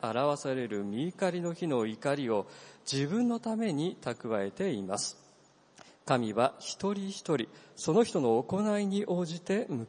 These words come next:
報いられます。」これが五節、六節でパウロが語っていることですね。まあ、人の心っていうのは本当に堅くなですよね。まあ、それは本当に私自身も、あの、そうであったわけですけれども、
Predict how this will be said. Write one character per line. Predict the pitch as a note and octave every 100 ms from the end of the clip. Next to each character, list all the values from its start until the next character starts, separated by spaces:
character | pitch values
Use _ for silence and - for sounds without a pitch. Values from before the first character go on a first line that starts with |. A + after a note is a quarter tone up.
| -
報 | B2
い | A2+ A2+
ら | A2
れ | A2 G#2
ま | G#2+ G#2
す。」 | - - - - - -
こ | F3
れ | G3+
が | G3+ G3+
五 | F3+ E3
節、 | - A#2 -
六 | G#2 G#2+
節 | D3 C#3 A2
で | A#2+
パ | C#3 C3 A2
ウ |
ロ | F#2+ F#2+
が | A2
語 | C#3+ A2 G2+
っ | F#2+
て | - -
い | F#2 F2+
る | G2 -
こ | -
と | G#2+ G2
で | -
す | -
ね。 | G#2 G#2 A2+ - - - - - -
ま | F#2+
あ、 | F2+
人 | - A#2
の | A#2 B2+
心 | C3+ - C#3 D#3+
っ |
て | - C3
い | D3+
う |
の | E3+
は | B2+
本 | C3+
当 | D#3+
に | D#3+
堅 | C3 - D#3+
く | - F3
な | F3+
で | F3 F#3
す | -
よ | G#2
ね。 | G#2 C#3 - - - - -
ま | A2+
あ、 |
そ | A2 G#2+
れ | B2
は | C#3+ D3
本 | C#3+
当 |
に | C3+
私 | B2+ B2+ D#3 C#3+
自 | F#3+ G3
身 | D#3
も、 | A#2 F#2+ - -
あ | G#2
の、 | G2+
そ | G2 A#2+
う | G#2+
で | G#2
あ | C3
っ |
た | -
わ | A2+ B2
け | A#2+
で | G#2
す | -
け | G#2
れ |
ど | F#2+ F#2+
も、 | B2+ G3